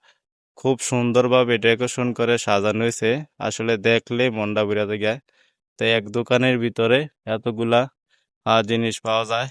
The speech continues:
এই যে দেন বাচ্চাদের খেলনাও আছে, আহ, ফুল আইটেম, অত্যন্ত সুন্দরভাবে এই দোকানটা সাজানো হয়েছে। এ দেখেন ফুলের টবও দেখা যাচ্ছে,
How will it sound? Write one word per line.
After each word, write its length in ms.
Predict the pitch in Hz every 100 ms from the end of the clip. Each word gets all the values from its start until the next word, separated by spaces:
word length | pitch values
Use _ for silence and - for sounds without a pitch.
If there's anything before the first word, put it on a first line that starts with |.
| -
এই 100 | 104
যে 120 | 107
দেন 240 | 110 110
বাচ্চাদের 540 | 104 107 - 113 117 110
খেলনাও 460 | - 110 107 110
আছে, 380 | 117 110 117 135 165 _ _ _ _ _ _ _
আহ, 220 | 104 107 104
ফুল 320 | - 107 110
আইটেম, 480 | 110 104 120 131 156 _ _ _ _ -
অত্যন্ত 420 | 107 135 135 139
সুন্দরভাবে 840 | 127 - 117 113 120 120 127 123
এই 60 | 113
দোকানটা 500 | 107 113 120 117 113
সাজানো 380 | 107 104 104 107
হয়েছে। 360 | 110 113 127 156 _ _ _ _
এ 60 | 110
দেখেন 340 | 107 104 110
ফুলের 300 | 110 - 110 104
টবও 280 | - 110 113
দেখা 260 | 107 107 107
যাচ্ছে, 440 | 107 98 - 113